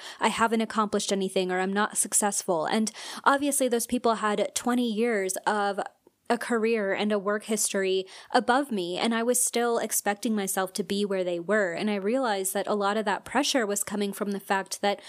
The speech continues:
I thought I only had until I was thirty. For some reason, especially in the South Asian world, but also in, you know, American media and Hollywood stuff, and, and just growing up in a very conservative place in the South, I was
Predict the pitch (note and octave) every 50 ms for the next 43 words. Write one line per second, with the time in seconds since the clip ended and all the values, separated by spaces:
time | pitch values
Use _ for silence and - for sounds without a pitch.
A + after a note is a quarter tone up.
0 | - - - - - - B3+ C4 - C#4+ C#4 C#4 C4 A3+ - - A3 A3+ A3+ A3+
1 | A3+ G#3 G#3 G#3+ G#3+ G#3 G3+ G3 - G#3+ G#3 G3+ F#3+ F3+ F3 - - - G#3+ G#3+
2 | G#3 - - - - - - - - - - B3 B3+ - - B3+ B3+ A#3+ A#3 A#3
3 | C4 C#4 C4 - G#3 G3 G3 G3 G3+ G#3 - _ _ _ _ _ _ _ _ _
4 | _ _ _ _ _ - - B3 A#3+ - - B3+ B3+ B3+ - D#4 D4+ C#4 B3+ A#3+
5 | - - A3+ A3 G#3+ A3 G3 G3+ G3+ G#3 G#3 G#3 G3 G3+ G3 F#3+ F#3+ F#3 - -
6 | A3 G#3 - - A3+ B3+ C#4+ C#4+ - - D4+ C#4 B3+ - - A3+ A3+ A3+ A3+ A3+
7 | A3+ - - - - - - C4 C4 B3+ B3 - B3 A#3+ A3+ A3 B3 C#4 D4 -
8 | - B3+ A3 A3 G#3 G3+ G3 F#3+ F#3+ F#3+ F#3 F#3+ G3+ - - C4 C#4+ D4 C#4 A#3
9 | A3 F#3+ - - - G3 F#3 F#3 - - G3+ G3+ F#3+ - G#3+ A3 G#3 A3+ A#3 A#3+
10 | - - - - - G3+ - A#3 A#3 A#3+ B3+ B3 A3+ A#3+ B3+ A#3 A3 - - A3
11 | A3 A3 G3+ F3+ F#3+ G#3 G#3+ G#3 G#3+ G#3+ G#3+ - A3 G#3+ - - G#3 G3+ G3+ F#3+
12 | G3 G#3 G3+ G3 F#3+ - _ _ - - - G#3+ G#3+ A3 - - G#3 G3 F#3 G3
13 | - - B3+ B3+ C#4 B3 G3+ G3 G#3 - - - - - - - - - - B3
14 | B3 B3 B3 A#3+ B3+ B3+ B3 - -